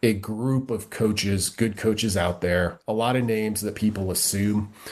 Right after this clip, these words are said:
are on a list like Nebraska would have. And I think Nebraska will get one of them. I think they'll end up in a pretty good spot. I was joking, but I did propose to our Hail Varsity Slack last Saturday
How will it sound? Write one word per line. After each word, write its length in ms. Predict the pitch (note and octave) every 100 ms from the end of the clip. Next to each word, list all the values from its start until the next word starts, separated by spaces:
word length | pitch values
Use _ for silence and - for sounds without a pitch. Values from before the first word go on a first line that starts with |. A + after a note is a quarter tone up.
| - - - -
are 420 | G2+ G#2 G#2+ A2 -
on 220 | G#2+ A2
a 60 |
list 440 | A2 A2 A2+ - -
like 280 | G#2 G#2 G#2+
Nebraska 560 | G2 G2+ G2+ G2 A2+
would 160 | G#2 G2+
have. 440 | F#2+ G#2 A2 - - - - _ _ - - - - _ _ _
And 120 | B2+ B2
I 60 |
think 200 | A2+ D#3
Nebraska 460 | B2 A2 G#2 F#2+ G2+
will 120 | E2+
get 200 | E2+ D#2+
one 180 | D#2 D2
of 140 | D2
them. 220 | C#2+ C#2+ D#2
I 120 | G2
think 180 | A2 G#2
they'll 200 | F#2+ F2
end 140 | E2+
up 200 | F2 E2
in 60 | D2
a 40 |
pretty 240 | - F#2+ E2
good 180 | D2
spot. 540 | - - F2 E2 D#2 - - - - - _
I 80 | -
was 140 | F2
joking, 520 | - A#2+ G2+ F#2 E2 E2
but 140 | F2
I 60 | F2
did 200 | F#2 -
propose 480 | F2 - F2+ F2
to 120 | - F2+
our 120 | D#2+
Hail 200 | F2 E2
Varsity 320 | E2+ E2 D#2
Slack 460 | - D#2 D#2+ D#2+ -
last 300 | D2+ D2+ -
Saturday 720 | A#2 A2+ G#2 G#2+ G#2 G2